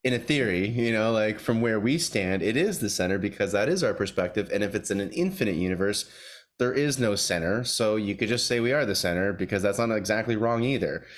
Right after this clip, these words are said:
So it's just, again, this is just an example of the constant change and flow of what we perceive as fact and truth and all of that stuff. So it's, it's, I think for me,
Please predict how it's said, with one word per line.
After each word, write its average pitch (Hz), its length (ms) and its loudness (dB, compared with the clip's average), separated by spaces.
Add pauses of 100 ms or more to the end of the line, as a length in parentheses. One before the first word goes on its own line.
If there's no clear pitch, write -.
(140)
So 131 300 2
it's 127 100 0
just, 139 220 -2
again, 117 360 0
this 117 180 0
is 120 160 -2
just 120 160 -2
an 107 80 2
example 101 520 0
of 87 160 -6
the 92 80 -4
constant 123 640 -4
change 92 340 -2
and 82 140 -6
flow 92 220 0
of 82 100 -4
what 80 120 -4
we 85 120 -2
perceive - 340 -4
as - 100 -4
fact 123 440 -2
and 76 140 -8
truth 117 420 -2
and 71 160 -6 (480)
all 113 200 2
of 95 80 -2
that 82 200 -2
stuff. 78 320 -4
So 92 260 -2
it's, 87 220 -4
it's, - 340 -6
I 95 60 -2
think 104 260 -2
for - 140 -4
me, 98 400 0